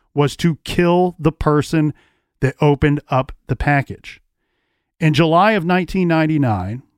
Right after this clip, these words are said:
this is an interview article by David Bowman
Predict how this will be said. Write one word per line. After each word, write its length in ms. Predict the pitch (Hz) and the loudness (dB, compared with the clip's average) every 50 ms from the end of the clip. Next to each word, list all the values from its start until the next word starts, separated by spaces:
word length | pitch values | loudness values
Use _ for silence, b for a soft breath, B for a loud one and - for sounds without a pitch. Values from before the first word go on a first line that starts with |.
| _ - | _ -4
this 200 | 127 139 147 143 | -2 -2 0 0
is 140 | 180 175 151 | 0 2 2
an 120 | 147 147 - - | 2 0 0 0
interview 480 | 175 175 196 196 185 160 185 185 185 - | 0 0 2 0 -2 0 2 2 2 2
article 440 | 156 156 160 156 165 - 165 160 151 | 2 0 0 0 -2 -2 -2 -2 0
by 200 | 131 139 131 123 | 0 0 -2 -2
David 480 | 117 113 147 156 165 156 160 135 107 | -2 -2 0 0 0 0 -2 -4 -2
Bowman 500 | 104 131 143 156 147 135 117 107 110 120 | 0 0 2 2 2 2 0 0 -2 -4